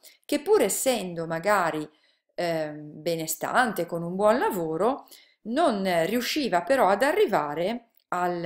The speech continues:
reddito, al censo richiesto. In realtà i democratici avevano proposto il suffragio universale maschile, ma, come ti ho detto prima,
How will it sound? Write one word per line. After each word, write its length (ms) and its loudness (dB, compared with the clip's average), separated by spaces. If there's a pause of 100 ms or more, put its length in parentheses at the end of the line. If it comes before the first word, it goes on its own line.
(140)
reddito, 540 -2
al 160 0
censo 500 -6
richiesto. 720 -12 (1200)
In 180 -2
realtà 720 2 (640)
i 160 -2
democratici 1040 0
avevano 580 0
proposto 920 -2
il 100 -6
suffragio 600 0
universale 640 -4
maschile, 720 -12 (540)
ma, 400 2
come 500 -8 (220)
ti 120 -8
ho 80 -4
detto 320 -4
prima, 600 -6